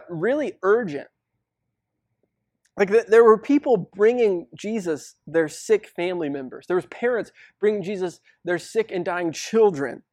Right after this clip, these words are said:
And Jesus dismisses the crowd and says, "I gotta take a break." So in, in Exodus twenty, there's this, uh, implementation of rest coming every week, this lifestyle of rest regardless, uh, of, uh,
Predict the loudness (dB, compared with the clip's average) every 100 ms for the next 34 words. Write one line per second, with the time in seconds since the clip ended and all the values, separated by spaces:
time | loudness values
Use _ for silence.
0 | _ _ _ _ _ _ _ _ _ _
1 | _ _ _ _ _ _ _ _ _ -6
2 | -4 -4 -2 -2 -4 -10 -10 -6 -6 -6
3 | -10 -12 -8 -4 -2 -4 -8 -10 -10 -12
4 | -14 -14 -16 -16 -18 -18 -16 -12 -12 -14
5 | _ _ _ _ _ _ _ _ _ _
6 | _ _ _ _ _ _ _ -2 -2 2
7 | 0 0 -2 -2 -4 -2 -2 -4 -2 0
8 | 2 2 0 0 -2 -4 -6 -18 _ _
9 | 0 4 4 4 0 -4 -2 0 0 0
10 | -2 -2 -2 -4 -6 -2 0 0 -4 -20
11 | -2 0 0 -2 -4 -2 -2 0 -2 -4
12 | -6 -4 -4 -2 -2 0 0 -4 -4 -4
13 | 0 2 0 -4 -10 _ _ _ -4 -4
14 | -4 -6 -6 -12 -8 -4 -4